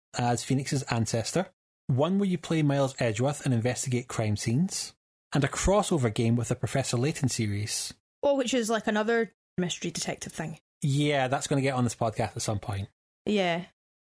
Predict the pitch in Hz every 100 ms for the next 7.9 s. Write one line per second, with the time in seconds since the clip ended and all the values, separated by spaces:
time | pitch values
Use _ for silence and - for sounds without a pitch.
0 | _ 131 151 156 214 226 165 180 185 143
1 | 135 123 120 123 - 135 117 - 139 123
2 | 123 131 123 - 117 107 101 123 180 -
3 | - _ _ _ _ _ 147 165 202 185
4 | 170 - 135 - 147 147 131 - 143 156
5 | - 123 113 117 110 - 117 120 117 113
6 | - 117 - 127 127 131 - 131 117 -
7 | 120 117 113 110 113 - - 123 110